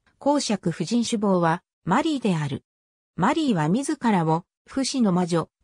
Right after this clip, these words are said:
毒殺魔女ブランビリエ公爵夫人の生まれ変わりだと考えている。ゴーダン・クロスは、ブランビリエ公爵夫人の愛人の生まれ変わりであり、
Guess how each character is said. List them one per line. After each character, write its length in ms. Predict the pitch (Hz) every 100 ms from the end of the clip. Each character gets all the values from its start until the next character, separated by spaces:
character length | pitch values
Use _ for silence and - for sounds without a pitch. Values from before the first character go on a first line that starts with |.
| _
毒 200 | 165 -
殺 300 | - 311 262
魔 140 | 254
女 120 | 190
ブ 140 | 180 170
ラ 140 | 220
ン 80 | 254
ビ 120 | 285
リ 160 | 247 202
エ 80 | 170
公 260 | - 196
爵 260 | 240 247 -
夫 120 | -
人 260 | 269 254 196
の 100 | 160
生 80 | 151
ま 100 | 165
れ 120 | 240
変 140 | 262 240
わ 100 | 233
り 100 | 220
だ 140 | 220
と 240 | 220 160 160 _ _
考 280 | 185 240 277
え 120 | 262
て 120 | 226 160
い 140 | 147
る。 220 | 143 139 _ _ _ _ _ _
ゴ 220 | 202 285
ー 40 |
ダ 120 | 285 277
ン・ 100 | 254
ク 120 | 285
ロ 100 | 254
ス 140 | -
は、 220 | 175 165 - _ -
ブ 140 | 170
ラ 140 | 214
ン 40 | 302
ビ 140 | 311
リ 140 | 277 220
エ 80 |
公 200 | 185 196
爵 300 | 254 233 220 -
夫 140 | 277
人 260 | 254 233 185
の 140 | 165
愛 160 | 170 226
人 260 | 254 247
の 120 | 247
生 120 | 220 185
ま 120 | 233
れ 120 | 262
変 120 | 254
わ 120 | 247 247
り 120 | 247
で 140 | 196
あ 100 | 165
り、 200 | 151 165